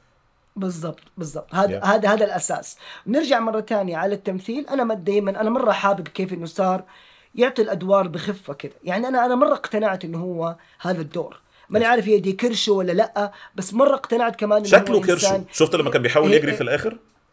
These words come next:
Speaker 1: أيوة بقى، قاعد
Speaker 2: شكله
Speaker 1: يرز
Speaker 2: كرشه.
Speaker 1: كده بطريقة، فأنا أبغى أدور على كانت هي ولا لأ. حبي-، أنا بن أفليك، آه، آه، آه، آه، آه، يعني ما أقنعني أبدًا إنه هو، آه، رئيس الشركة حقت نايكي، لأنه أنا قارئ ال-، الكتاب حق الشو
Speaker 2: أوكي.
Speaker 1: دوغ،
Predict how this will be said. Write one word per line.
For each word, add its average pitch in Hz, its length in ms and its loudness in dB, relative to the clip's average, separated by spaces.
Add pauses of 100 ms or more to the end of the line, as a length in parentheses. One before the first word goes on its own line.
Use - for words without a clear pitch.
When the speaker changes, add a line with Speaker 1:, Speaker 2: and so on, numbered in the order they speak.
(500)
Speaker 1:
أيوة 262 240 6
بقى، 254 260 2
قاعد 240 200 0
Speaker 2:
شكله 233 300 6
Speaker 1:
يرز 202 100 6
Speaker 2:
كرشه. 262 260 0
Speaker 1:
كده 262 180 -2
بطريقة، 226 640 0 (280)
فأنا 214 260 2
أبغى 214 200 2
أدور 240 380 4
على 185 220 0
كانت 220 420 0
هي 247 140 -2
ولا 180 180 -2
لأ. 196 340 -2 (340)
حبي-، 202 280 2 (120)
أنا 294 140 8
بن 285 220 4
أفليك، 269 580 -2 (480)
آه، - 20 0
آه، 208 380 2
آه، 202 220 0
آه، 196 400 -2
آه، - 140 -10
يعني 202 760 -2 (380)
ما 247 180 2
أقنعني 226 480 0
أبدًا 202 260 0
إنه 185 200 -4
هو، 185 440 0
آه، 156 420 -2
رئيس 185 320 -4
الشركة 180 380 -6
حقت 160 300 -8
نايكي، 196 300 -4
لأنه 175 140 -6
أنا 185 140 -2
قارئ 185 500 -2
ال-، 151 200 -6
الكتاب 165 640 -4
حق 165 160 -8
الشو 156 220 -2
Speaker 2:
أوكي. 190 120 -4
Speaker 1:
دوغ، 131 280 4